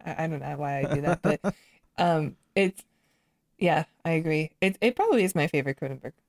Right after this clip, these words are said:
Speaker 2: Is, is that why you like Possessor so much, directed by Brandon Carpenter?
Speaker 1: Mm-hmm. <laughs> That was a good movie.
Speaker 2: Yeah. Yeah. So <laughs>
Speaker 1: Maybe, maybe it would make my one hundred.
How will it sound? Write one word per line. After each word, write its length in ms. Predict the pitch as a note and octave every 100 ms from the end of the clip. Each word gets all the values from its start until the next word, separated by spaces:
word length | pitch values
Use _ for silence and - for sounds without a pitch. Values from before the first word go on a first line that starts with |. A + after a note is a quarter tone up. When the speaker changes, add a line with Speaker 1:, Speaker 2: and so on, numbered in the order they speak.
| -
Speaker 2:
Is, 100 | A#2
is 140 | C#3
that 220 | C3 C#3+
why 100 | B2+
you 160 | B2+ A#2+
like 220 | A2+ G2
Possessor 360 | - A2 A2 B2+
so 120 | -
much, 200 | B2+ A2+
directed 260 | - G#2+ -
by 100 | G#2+
Brandon 380 | G#2 G#2+ G#2+ A2
Carpenter? 540 | - A2 - B2 C3 - _ _ _ _ _ _ _
Speaker 1:
Mm-hmm. 280 | G3 G#3 F#3+ G#3 - B3
<laughs> 1120 | - - - - - _ _ _ _ _ - - _ _ _ _ _ _ _ _ _
That 100 | -
was 100 | A#3 B3
a 40 |
good 160 | - D#3
movie. 260 | E3 C3+ - _ _ -
Speaker 2:
Yeah. 180 | E3+ C#3 - _ _ _ _ -
Yeah. 120 | F#3+ C3+ _ _ _ _ _ _ _ _ _ _ _ _
So 260 | - C3 F3
<laughs> 0 |
Speaker 1:
Maybe, 300 | G3 F#3 F3+ -
maybe 240 | A3 C4 C#4+
it 20 |
would 120 | G3+
make 180 | F#3+ F#3+
my 60 | F3
one 160 | F#3
hundred. 300 | G#3 F#3 D3+